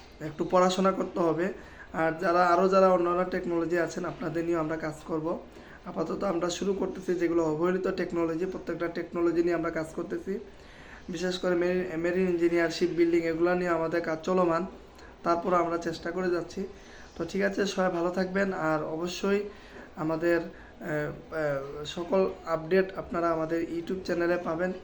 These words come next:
YouTube-এ খেয়াল রাখবেন, আমাদের যে কোনো সার্কুলার সেখানে নোটিশ করা হয়, আগে থেকে যা, অ্যানাউন্স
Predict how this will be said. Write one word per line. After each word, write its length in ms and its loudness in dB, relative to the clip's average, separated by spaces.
YouTube-এ 380 -2
খেয়াল 280 0
রাখবেন, 300 0
আমাদের 380 -2
যে 100 0
কোনো 240 -2
সার্কুলার 360 -2
সেখানে 360 -2
নোটিশ 380 -4
করা 240 0
হয়, 100 2
আগে 160 -2
থেকে 220 -2
যা, 200 -2
অ্যানাউন্স 460 0